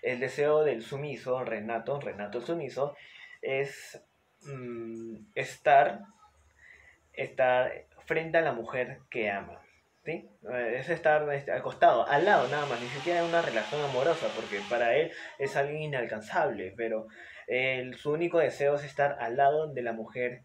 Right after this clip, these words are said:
que ama. Pero, este, aparte de ese deseo, también tiene un odio incontrolable e inexplicable por su jefe, quien es el doctor, se-, el Ricardo Borda, el exitoso, el ganador.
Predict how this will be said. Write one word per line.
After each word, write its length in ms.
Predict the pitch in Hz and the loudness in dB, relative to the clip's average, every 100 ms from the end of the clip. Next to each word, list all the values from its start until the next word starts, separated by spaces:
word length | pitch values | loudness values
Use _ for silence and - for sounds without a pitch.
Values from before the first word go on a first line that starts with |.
| _ - | _ -4
que 120 | 123 | 0
ama. 100 | 107 95 - - - - - | 0 -2 -12 -12 -14 -12 2
Pero, 420 | 208 202 196 190 | 6 6 6 6
este, 540 | 170 - 151 131 123 120 | 4 0 0 2 2 2
aparte 380 | 135 - 226 - | 2 4 4 4
de 100 | 156 | 2
ese 200 | 160 180 | 0 -2
deseo, 380 | 165 113 - 147 | -2 -2 -2 -2
también 320 | 151 127 147 151 | -2 -4 -6 -6
tiene 280 | 170 175 170 | -4 -2 0
un 280 | 151 165 147 | 0 0 2
odio 460 | 156 202 196 196 | 4 4 2 -6
incontrolable 840 | 185 156 147 117 123 147 175 175 170 | -6 -6 -2 0 2 2 4 4 4
e 140 | 151 | 4
inexplicable 760 | 139 117 - 123 156 160 165 175 - - | 0 -4 -8 -4 0 0 0 -4 -6 -8
por 180 | - 143 | -2 -2
su 120 | 147 | 0
jefe, 420 | 135 220 214 190 196 | 2 2 2 -2 -4
quien 200 | 131 131 | -6 -4
es 160 | - | -2
el 100 | 156 | -2
doctor, 480 | 123 104 131 131 - - | -4 -4 -4 -4 -6 -12
se-, 320 | - 104 - | -14 -12 -12
el 380 | 113 113 110 101 | -8 -8 -8 -10
Ricardo 400 | 117 113 113 120 | -6 -2 -2 2
Borda, 440 | 190 220 - - - - | 4 4 2 -10 -16 -8
el 200 | 147 117 | -4 -2
exitoso, 580 | 117 - - - 190 120 | -4 -6 -8 -2 -2 -2
el 100 | 117 | -4
ganador. 560 | 120 120 127 190 - | -2 0 4 4 2